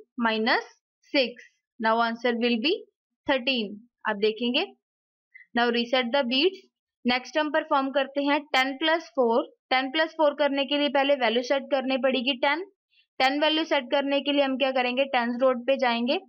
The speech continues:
यहाँ से one bid ऊपर मूव कर देंगे, Value होगी टेन, वन ज़ीरो टेन आप देख सकते हैं। Then यहाँ पे again हमारे पास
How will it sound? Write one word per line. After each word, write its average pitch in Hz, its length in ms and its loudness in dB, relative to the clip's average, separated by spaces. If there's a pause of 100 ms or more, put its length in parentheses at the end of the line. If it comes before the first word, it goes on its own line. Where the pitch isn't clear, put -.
(120)
यहाँ 233 240 0
से 262 80 2
one 233 240 0
bid 247 200 0
ऊपर 254 260 0
मूव 269 120 2 (100)
कर 277 140 2
देंगे, 277 280 2
Value 240 340 0
होगी 254 240 2
टेन, 294 260 -2 (240)
वन 233 220 2
ज़ीरो 247 240 0
टेन 254 220 0
आप 254 160 -2
देख 262 180 0
सकते 294 260 -2
हैं। 302 180 2 (680)
Then 277 180 0 (360)
यहाँ 247 240 2
पे 311 140 2
again 285 260 0
हमारे 294 380 2
पास 302 300 2